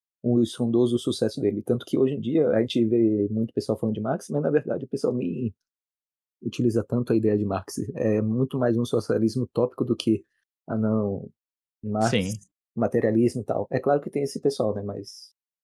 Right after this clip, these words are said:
Speaker 1: é bem menos.
Speaker 2: Ah, hoje em dia, na verdade, o pessoal é muito mais pelo motivo. Agora, a questão da racionalidade do Marx, eu acho que era extremamente racional no século dezenove.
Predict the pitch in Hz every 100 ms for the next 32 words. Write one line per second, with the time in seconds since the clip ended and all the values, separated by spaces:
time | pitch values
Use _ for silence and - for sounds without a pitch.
0 | _ - 107 117 110 101 104 - - _
1 | _ _ _ - 120 92 107 107 92 113
2 | 123 110 92 117 120 120 120 107 123 147
3 | 135 117 107 95 90 - 82 82 - -
4 | - 104 101 110 110 113 107 104 98 104
5 | 143 135 139 156 143 - 131 160 151 123
6 | 90 87 90 85 87 110 120 - - 95
7 | 95 - 107 107 _ _ _ - 117 135
8 | 147 - 165 180 143 139 143 - 123 123
9 | 147 - 147 147 135 143 160 139 92 87